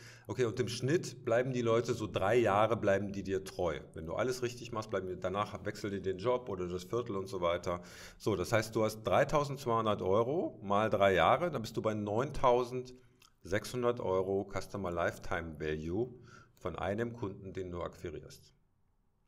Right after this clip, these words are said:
So, und dann sieht das alles schon wieder ganz anders aus. Und das ist meiner Meinung nach jetzt konservativ gerechnet. Ja? So, und deswegen, ne, kurzfristige Denke, was stecke ich in die Akquise rein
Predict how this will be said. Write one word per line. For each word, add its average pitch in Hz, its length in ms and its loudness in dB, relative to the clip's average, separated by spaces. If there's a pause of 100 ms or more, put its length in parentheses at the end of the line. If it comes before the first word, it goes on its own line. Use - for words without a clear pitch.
(100)
So, 95 140 -8
und 80 140 -10
dann 82 160 -6
sieht 87 120 -10
das 107 160 -6
alles 104 220 -6
schon 123 160 -6
wieder 117 160 0
ganz 120 180 -4
anders 123 320 -4
aus. - 320 -14 (760)
Und - 240 -10
das 101 140 0
ist - 180 -10
meiner 101 240 0
Meinung 95 240 0
nach 92 200 -2
jetzt 90 180 -4
konservativ 95 600 -6
gerechnet. - 560 -6 (280)
Ja? 87 220 -10 (720)
So, 107 180 -4
und 95 220 -6
deswegen, 143 760 2
ne, 139 300 -2
kurzfristige 135 580 -2
Denke, 131 580 2 (640)
was 110 380 0
stecke 127 240 0
ich 123 100 -6
in 120 80 -2
die 117 140 -2
Akquise 139 460 -4
rein 170 420 0